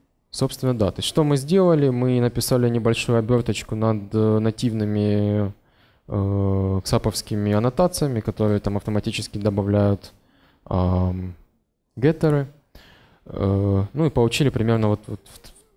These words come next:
теперь мы можем моделировать и наши поджи вот в таком вот виде на скале. Э, ну, это не очень приятно, потому что, во-первых, это мют-, mutable класс.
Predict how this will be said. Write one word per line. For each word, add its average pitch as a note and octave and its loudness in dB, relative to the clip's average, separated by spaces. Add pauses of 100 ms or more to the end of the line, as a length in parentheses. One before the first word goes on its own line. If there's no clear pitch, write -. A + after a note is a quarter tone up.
(320)
теперь A#2 0
мы A#2 0
можем G#2+ -2
моделировать G#2 2
и G2 -2
наши G2+ -4 (400)
поджи A#2 0
вот F#2+ -8
в - -18
таком G#2 -4
вот G2+ -2
виде G2+ -2
на G2 -2
скале. G2 -2 (720)
Э, G#2+ 2
ну, D3 2
это C3 2
не C3+ 2
очень B2 0
приятно, C#3+ 2
потому A#2 -2
что, G#2+ 0 (380)
во-первых, A2+ 2
это A2+ -2
мют-, G#2+ -2
mutable A2+ -2
класс. D#3+ 0